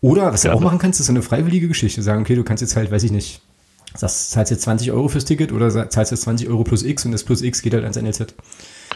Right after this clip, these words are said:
Speaker 2: Ja, da gibt's sicherlich ein paar an-, noch ein paar, paar Ideen, die man da vielleicht mal umbringen, um-, umsetzen, umbringen.
Speaker 1: Um-, umbringen? Geil.
Speaker 2: Die man, <laughs> die man da einbringen könnte. Ähm,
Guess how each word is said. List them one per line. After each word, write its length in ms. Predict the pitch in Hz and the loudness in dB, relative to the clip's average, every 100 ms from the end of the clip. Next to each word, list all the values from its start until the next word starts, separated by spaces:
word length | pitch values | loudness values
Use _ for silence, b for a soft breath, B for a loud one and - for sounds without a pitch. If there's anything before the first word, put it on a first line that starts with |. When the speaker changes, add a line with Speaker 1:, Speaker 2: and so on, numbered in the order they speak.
| B B B B B B - | B B B B B B -6
Speaker 2:
Ja, 300 | 85 82 87 - | -2 0 0 0
da 180 | 87 87 | 0 2
gibt's 200 | 92 - | 0 0
sicherlich 480 | 92 92 87 - | 2 2 0 -4
ein 160 | - 90 | -8 -8
paar 200 | - 87 | -2 -2
an-, 180 | 92 101 | -2 -4
noch 160 | 95 90 - | -8 -10 -10
ein 320 | 95 92 - | -8 -6 -4
paar, 600 | - 104 107 98 - - - | 0 2 2 0 -4 -16 -8
paar 160 | - 104 | -2 0
Ideen, 300 | 107 101 101 | 2 2 2
die 80 | 101 | 0
man 160 | 101 101 | 0 2
da 100 | 98 | 0
vielleicht 300 | 101 98 98 | 0 -2 -2
mal 80 | 104 | -6
umbringen, 320 | 101 98 101 | -4 -6 -4
um-, 180 | 113 - | -6 -2
umsetzen, 480 | 113 107 104 101 - | 0 2 0 0 0
umbringen. 480 | 104 90 117 185 82 | 0 2 2 2 4
Speaker 1:
Um-, 100 | 170 | 2
umbringen? 380 | 185 120 151 185 - | 4 2 2 0 -2
Geil. 240 | 98 98 | -2 0
Speaker 2:
Die 120 | 101 | 2
man, 160 | 104 85 - | 2 4 2
<laughs> 160 | - | 4
die 80 | 95 | 4
man 100 | 98 | 4
da 80 | 98 | 4
einbringen 440 | 98 107 110 110 | 2 2 0 -2
könnte. 320 | 107 104 113 117 117 B B B B B B B B _ - | -2 -4 -2 -6 -8 B B B B B B B B _ -2
Ähm, 600 | 110 101 98 92 87 | 0 0 0 -2 -4